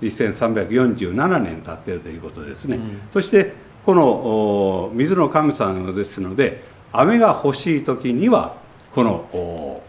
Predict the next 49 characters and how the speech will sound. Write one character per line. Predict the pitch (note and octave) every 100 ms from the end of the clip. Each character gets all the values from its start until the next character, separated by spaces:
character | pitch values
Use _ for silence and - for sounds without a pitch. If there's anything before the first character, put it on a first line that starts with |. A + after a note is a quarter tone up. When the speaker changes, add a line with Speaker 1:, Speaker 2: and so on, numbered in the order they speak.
| -
Speaker 1:
黒 | C#3+ E3
馬、 | E3 D#3 C3 B2+ -
こ |
こ | A2
に |
変 | G#2+
わ | A#2+
っ | A2
て | A2+
お |
り | G#2+
ま | A2
す | -
け | G2+
ど | G2+
も、 | G#2 - - -
こ | C#3+
の | G#2
黒 | - C#3 C#3+ C#3
馬 | C3 A#2+
を、 | G#2 G2 - - -
そ | E3
し | D#3+
て | G3+ F#3+
晴 | D3+ D#3+ G#3+
れ |
て | G#3+
欲 | G#3+ F3+ G3+
し | G#3+ F#3+
い |
時 | E3+ D#3+ F3+
に | G#3+
は | F3 -
白 | - C3+ D3
馬 | F3+ F#3
を | F#3 F3 - - - -
献 | - D#3 E3
上 | E3 D3+ C#3+
す | -
る | D#3
こ | -
と | A#2+ F#2+ - - A2+
が、 | A#2+ A#2 - - - -
あ | F#2+ E2+ E2 C#3+ -
ー、 |
九 | B3 B3
十 | - F#2
六 | G2 F3+ F3
回 | - -